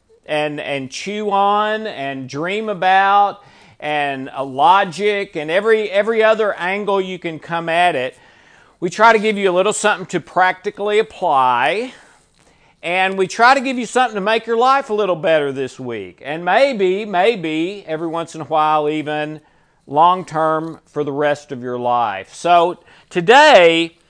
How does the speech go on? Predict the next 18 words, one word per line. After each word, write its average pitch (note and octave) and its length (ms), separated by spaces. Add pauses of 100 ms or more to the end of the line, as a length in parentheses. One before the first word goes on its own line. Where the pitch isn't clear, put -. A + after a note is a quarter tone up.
(360)
the E3 100
greater A#3+ 880 (300)
reality. E3+ 1080 (680)
Um, E3+ 560
as F3 160
you G#3 100
go C#4+ 220
through D#4+ 260
the B3 80
week G3 640 (1200)
and F#3 260
you're E3+ 220
meditating, G3 960
you're D#3+ 100
taking D#3 380
a C#3+ 60
walk, F3+ 680 (260)
uh, C#3+ 460